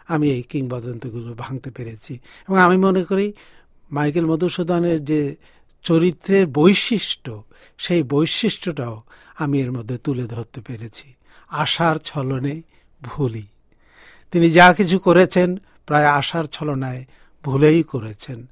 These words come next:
শেষ পর্যন্ত কি পেয়েছেন সেটা বড় কথা নয়,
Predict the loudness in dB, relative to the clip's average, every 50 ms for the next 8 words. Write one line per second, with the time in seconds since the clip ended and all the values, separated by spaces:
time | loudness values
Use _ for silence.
0 | _ _ _ _ _ -10 -6 -4 -4 -4 -4 -4 -4 -4 0 0 0 0 0 -2
1 | -2 0 -2 -2 0 2 4 4 4 4 4 2 2 2 0 -4 -10 -18 -20 -20
2 | -16 -6 -2 -2 2 4 4 6 8 8 8 8 8 6 4 4 4 4 4 4
3 | 0 -4 -10